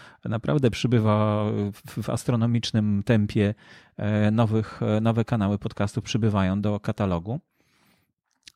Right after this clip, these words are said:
E, i tak jak mówiłem, przesłuchałem około sześćdziesiąt osiem, siedemdziesiąt, e, tych nowych kanałów, e, tak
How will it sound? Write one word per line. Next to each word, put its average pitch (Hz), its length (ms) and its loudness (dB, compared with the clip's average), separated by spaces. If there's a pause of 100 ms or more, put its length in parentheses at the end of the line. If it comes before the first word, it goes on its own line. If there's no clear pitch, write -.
E, 107 460 4
i 101 40 -2
tak 113 180 0
jak 120 140 0
mówiłem, 117 300 2
przesłuchałem 117 1040 -2
około 123 320 0
sześćdziesiąt 117 840 0 (200)
osiem, 123 360 0
siedemdziesiąt, 110 760 -2 (580)
e, 113 340 2
tych - 220 -2
nowych 117 500 2
kanałów, 117 680 0
e, 107 340 2
tak - 340 -8